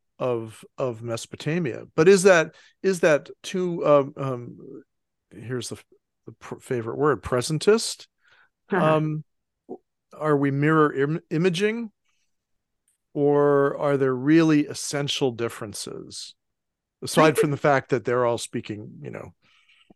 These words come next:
Speaker 1: Akkadian or something.
Speaker 2: Well, right, or Neo-Babylonian.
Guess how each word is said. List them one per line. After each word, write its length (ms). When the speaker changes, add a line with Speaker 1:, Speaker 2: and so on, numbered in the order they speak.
Speaker 1:
Akkadian 560
or 40
something. 460
Speaker 2:
Well, 340
right, 460
or 240
Neo-Babylonian. 920